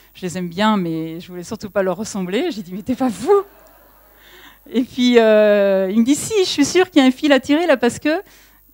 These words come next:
et, et bon, et de fil en aiguille, à force, il m'a dit, « Mais voilà, on va faire du vin. » Alors là, je lui dis, « Mais t'es doublement fou. Parce que faire du vin quand on n'est pas vigneron,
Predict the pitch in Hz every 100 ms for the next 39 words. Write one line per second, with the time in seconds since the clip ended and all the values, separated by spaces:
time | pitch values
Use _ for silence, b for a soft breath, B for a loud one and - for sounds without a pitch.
0 | _ _ _ 220 247 202 196 185 156 185
1 | 202 - 254 233 220 233 233 190 233 247
2 | - 196 175 196 233 190 175 170 156 -
3 | 175 170 202 175 151 139 _ _ _ _
4 | _ _ 185 180 175 180 160 165 165 165
5 | 170 294 262 240 330 277 262 - b b
6 | b _ 165 185 170 226 220 247 233 214
7 | 208 180 185 185 220 233 247 254 226 214